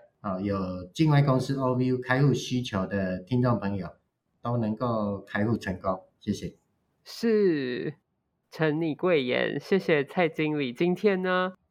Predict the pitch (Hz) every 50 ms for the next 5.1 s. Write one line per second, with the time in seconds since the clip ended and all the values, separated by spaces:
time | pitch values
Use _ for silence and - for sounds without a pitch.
0 | _ _ - 240 233 196 147 139 143 151 147 - 160 147 160 160 - 247 226 208
1 | - - 196 185 180 175 165 143 135 147 151 147 139 - 202 196 175 160 165 -
2 | 240 226 208 208 208 190 175 175 170 156 156 160 160 - - 165 160 151 135 120
3 | - 151 151 151 - - 160 156 160 160 156 156 139 147 143 - 208 180 170 170
4 | 196 190 156 139 135 135 - - 127 117 117 - - 185 - 135 92 85 - -
5 | -